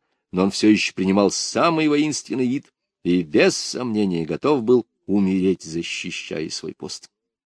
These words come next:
Биллу Обри с первого взгляда все стало ясно. А когда он подскакал к палатке и увидел нетронутый мешок с грудинкой,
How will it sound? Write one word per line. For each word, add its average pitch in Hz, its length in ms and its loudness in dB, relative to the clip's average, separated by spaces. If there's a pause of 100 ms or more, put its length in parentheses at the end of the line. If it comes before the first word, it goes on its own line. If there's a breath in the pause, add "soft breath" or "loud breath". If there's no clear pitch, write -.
(1400 soft breath)
Биллу 196 840 8
Обри 175 340 10
с - 140 0
первого 151 360 6
взгляда 120 680 6
все 110 460 4
стало 92 500 -2
ясно. 87 520 -2 (1500)
А 92 160 -6
когда 98 300 4
он 117 120 6
подскакал 123 600 4
к - 100 -14
палатке 123 640 2 (600)
и 87 140 -2
увидел 113 380 6
нетронутый 190 800 6
мешок 175 420 0
с 98 80 -6
грудинкой, 135 680 0